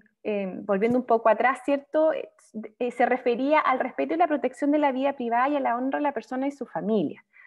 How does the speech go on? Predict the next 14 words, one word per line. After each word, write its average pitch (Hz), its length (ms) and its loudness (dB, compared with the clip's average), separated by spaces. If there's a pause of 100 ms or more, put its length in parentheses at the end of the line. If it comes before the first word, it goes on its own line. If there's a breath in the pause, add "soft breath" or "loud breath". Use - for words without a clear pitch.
(120)
La 240 140 4
reforma 311 380 4
constitucional 277 800 2
parte 285 360 0
después 277 300 0
de 277 80 2
la 262 140 -2
fra-, 254 260 -4
de 247 120 -4
la 220 140 -2
palabra 233 360 0
sí 233 160 -10
mismo, 254 440 -2 (400 soft breath)
y 330 240 4